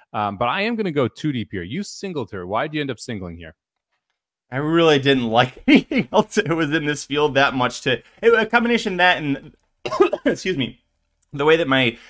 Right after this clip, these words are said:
Speaker 2: ticket ended up getting, uh, constructed, that there was some, it, it, it just was gonna work out best this way. But, uh, the fact that she's undefeated in California and the ones that are coming in from outside the state really don't scare me that much.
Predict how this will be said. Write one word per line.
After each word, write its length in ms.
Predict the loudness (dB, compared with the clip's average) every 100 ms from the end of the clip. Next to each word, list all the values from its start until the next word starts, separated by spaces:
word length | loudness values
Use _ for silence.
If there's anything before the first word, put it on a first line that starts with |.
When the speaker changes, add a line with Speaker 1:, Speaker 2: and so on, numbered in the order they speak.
| _
Speaker 2:
ticket 300 | -2 -2 0
ended 260 | 0 0 -2
up 140 | -4
getting, 380 | -2 -2 -2 -4
uh, 240 | -6 -8 -8
constructed, 520 | -10 -10 -2 -2 -2
that 180 | -6 -4
there 120 | -4
was 120 | -4 -4
some, 400 | -4 -4 -6 -16 _ -20 _ _
it, 180 | -12 -4
it, 140 | -4 -2
it 100 | -2
just 220 | -2 -2
was 160 | -4 0
gonna 160 | 0
work 160 | 0 2
out 140 | 0
best 220 | 0 -2 -4
this 220 | -10 -2
way. 180 | -2 0
But, 320 | 0 -2 -4 _ _
uh, 180 | 2 4
the 120 | 4
fact 240 | 4 2 2
that 100 | -4
she's 180 | -2 2
undefeated 480 | 2 0 -2 0
in 120 | 0 0
California 760 | 4 4 2 -2 0 2 2
and 160 | -2 -4
the 60 |
ones 260 | -2 -2 0
that 100 | -2
are 80 | -4
coming 340 | 0 0 0
in 340 | 0 2 2 -2
from 380 | -4 -6 -8 -10
outside 500 | -2 -2 -2 0 2
the 80 | 0
state 320 | -6 -6 -4
really 240 | -2 0 2
don't 200 | 0 -2
scare 300 | -8 -2 0
me 100 | 2
that 220 | 2 0
much. 360 | 2 0 -2